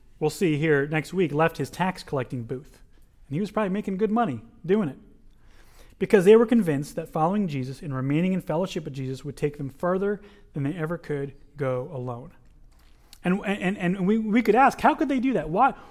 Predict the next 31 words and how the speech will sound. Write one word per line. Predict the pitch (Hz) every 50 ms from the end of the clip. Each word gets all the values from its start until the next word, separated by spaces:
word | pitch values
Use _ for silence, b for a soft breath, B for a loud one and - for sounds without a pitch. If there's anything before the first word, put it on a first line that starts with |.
| B B -
why | 160 143 151 226 277 302 349
would | 339 294 294 294 240
they | 262 247 240 202
do | 196 247 262 247
that? | 170 131 113 120 - - - 156
Why | 165 214 262 285
would | 269 269 226
they | 233 214
make | 196 208 214 -
this | 214 190 -
decision? | - 165 - 233 214 147 135 135 160
We're | 208 190 196 233
gonna | 285 269 220
talk | - 208 208 185
about | 190 175 156 151
that | 156 156
next | 156 151 143 - - -
week, | 131 110 107 - -
right? | 123 120 139 180
And | 143 135 135
it's, | 131 - -
and, | 220 151 156 202 -
and | 175 151 156 151 b b b b b b b b
give | - 220 185 170
you | 160 147
a | 143
glimpse | 143 147 160 185 185 170 - -
into | 156 139 147
next | 151 139 127 - -
week, | 175 147 123 -
but | - 139 151 -